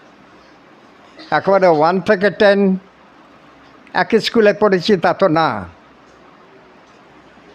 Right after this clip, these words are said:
প্রাথমিক বিদ্যালয়, যাকে প্রাইমারি স্কুল বলে,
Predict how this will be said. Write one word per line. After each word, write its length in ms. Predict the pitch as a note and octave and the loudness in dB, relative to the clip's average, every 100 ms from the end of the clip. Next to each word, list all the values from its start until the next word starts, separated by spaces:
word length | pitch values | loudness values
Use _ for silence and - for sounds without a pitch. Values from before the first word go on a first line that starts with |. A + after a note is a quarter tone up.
| - - - - - | -20 -20 -20 -20 -6
প্রাথমিক 560 | E3 E3 G3+ G#3 F#3+ F3 | -4 -2 0 0 0 0
বিদ্যালয়, 480 | C#3+ C#3+ C#3 C3+ | 0 0 0 0
যাকে 280 | C3 B2+ C#3 | 0 0 -2
প্রাইমারি 640 | C3+ E3 D#3+ E3 F3+ F#3 E3+ | -2 -2 0 2 2 0 -2
স্কুল 300 | - E3 C3+ | 0 2 2
বলে, 440 | C3 C3 D#3 | 0 2 2